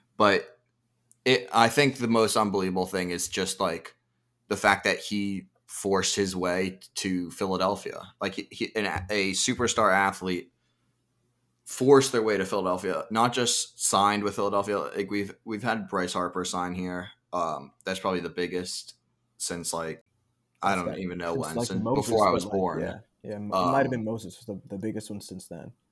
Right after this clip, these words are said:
Speaker 1: Yeah, and now, and James Harden forced his way from the Nets to Philadelphia to play with Embiid, and it, and it feels so great to win.
Speaker 2: And, like, the thing that we always say, like, "Oh, no one likes us, we don't care," but that's not true, because,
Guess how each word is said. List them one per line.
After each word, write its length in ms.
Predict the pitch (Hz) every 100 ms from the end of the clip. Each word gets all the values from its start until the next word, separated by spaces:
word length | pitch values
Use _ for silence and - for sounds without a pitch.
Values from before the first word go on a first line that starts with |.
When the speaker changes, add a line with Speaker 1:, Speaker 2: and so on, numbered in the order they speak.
| _ _
Speaker 1:
Yeah, 340 | 113 104 82 - - -
and 160 | 113
now, 320 | 110 117 117 - 117
and 340 | 110 101 98 -
James 200 | 120 117
Harden 360 | 113 104 95 - _ -
forced 360 | - 120 113
his 160 | 120 107
way 400 | 101 101 98 95 _ _ _ _ _ _ _
from 540 | - 110 101 98 101 - _ _ _ -
the 80 | 101
Nets 400 | 85 87 - -
to 420 | - 95 90 87
Philadelphia 600 | 98 92 87 82 87 82 80
to 80 |
play 260 | 80 82 82
with 140 | 80
Embiid, 420 | 82 80 78 78 - -
and 140 | 90 95
it, 180 | 98 -
and 200 | 104 98
it 120 | 95
feels 400 | - 135 123 120
so 260 | 104 92
great 380 | 85 90 80 -
to 360 | - 87 82 80 _ _ _
win. 440 | 98 87 80 82 - _ _ _ _ _
Speaker 2:
And, 180 | 143 160
like, 180 | 156 151
the 80 | 143
thing 240 | 160 185
that 200 | 185 -
we 140 | 151 139
always 300 | 156 151 -
say, 140 | 139
like, 160 | 123 131
"Oh, 160 | 127
no 160 | 123 135
one 160 | 139
likes 220 | 127 131 139
us, 100 | 117
we 100 | 127
don't 180 | 120 -
care," 240 | 139 110
but 120 | 123
that's 240 | 143 156 143
not 260 | 135 -
true, 220 | - 131
because, 440 | 107 123 151 135